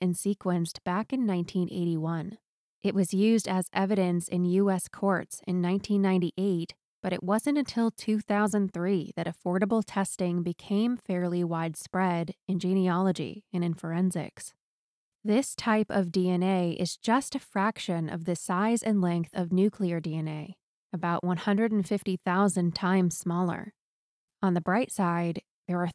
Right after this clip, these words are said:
thousands of times more mitochondria in the body than nuclei. And even better yet, mitochondria can be found in things like hair and fingernails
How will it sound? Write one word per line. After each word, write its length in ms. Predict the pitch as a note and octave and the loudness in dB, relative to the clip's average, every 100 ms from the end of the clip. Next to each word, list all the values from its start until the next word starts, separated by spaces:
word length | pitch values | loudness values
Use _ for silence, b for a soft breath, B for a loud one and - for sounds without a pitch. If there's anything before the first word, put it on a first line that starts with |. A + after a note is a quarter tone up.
| - | 0
thousands 400 | F#3+ A3+ B3 A3+ | 2 4 2 0
of 100 | G3+ | -2
times 440 | - G#3 G#3+ F#3+ | 0 2 4 4
more 420 | F#3 F#3 A3 G3+ | 4 6 6 6
mitochondria 840 | F#3 F3+ F3+ - F#3 G#3+ F#3+ F3 E3+ | 4 2 0 0 2 2 4 2 0
in 80 | F3 | 0
the 80 | E3+ | 0
body 460 | F3 F#3+ F3+ E3+ F#3 | 0 0 0 -2 -4
than 140 | E3+ | 0
nuclei. 640 | E3+ G3 G3 E3+ D3+ D#3+ F#3 _ _ _ _ _ G3 | 2 0 0 -4 -4 -6 -10 _ _ _ _ _ 2
And 100 | F#3+ | 4
even 280 | F3+ E3 | 4 2
better 300 | D#3+ G3 C4+ | 0 2 2
yet, 480 | G#3 F3 E3 E3+ - _ _ | 0 0 0 -2 -6 _ _
mitochondria 920 | F#3 A3+ B3+ - A3+ C4+ A3 F3+ F3 E3+ | 0 2 0 0 0 2 4 4 2 0
can 120 | F3+ | 0
be 120 | F3+ | 0
found 340 | E3+ F#3+ A3 A#3 | 0 2 4 4
in 140 | A#3+ - | 0 0
things 360 | F3+ F3 E3+ | 0 2 0
like 220 | F3 F3 | -2 -4
hair 520 | - A#3 A3 E3+ E3+ F3+ | -4 0 2 2 0 -2
and 160 | F#3 E3+ | -2 0
fingernails 640 | F#3 F3+ F3+ F3+ F3 F3 | 0 2 2 4 2 0